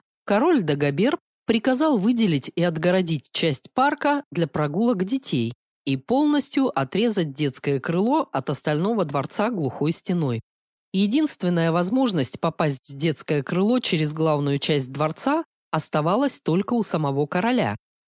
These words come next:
Для этого в его личной гостиной сохранили крепко запертую дверь. Капитан Тулан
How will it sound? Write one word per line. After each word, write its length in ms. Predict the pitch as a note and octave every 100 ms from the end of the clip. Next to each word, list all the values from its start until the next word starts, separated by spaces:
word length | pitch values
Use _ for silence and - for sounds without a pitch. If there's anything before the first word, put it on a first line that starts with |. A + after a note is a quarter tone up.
| -
Для 160 | E3+
этого 400 | G3 E4 E4 D4+
в 40 | B3
его 260 | G#3+ B3+
личной 380 | D4 G#3 - C#3
гостиной 600 | C3 C#3+ - C4+ C#4+ C#4 C4+
сохранили 600 | - C#3+ C#3+ C#3 G3 A#3+
крепко 460 | - D3 E3 - F#3
запертую 560 | C#3+ B2+ C#3 - E3
дверь. 360 | E3 B2+ G#2 - _ _ _ _ _ _
Капитан 480 | F#3 F#3 A3 A#3+ A#3+
Тулан 460 | D#4+ E4 D#3 B2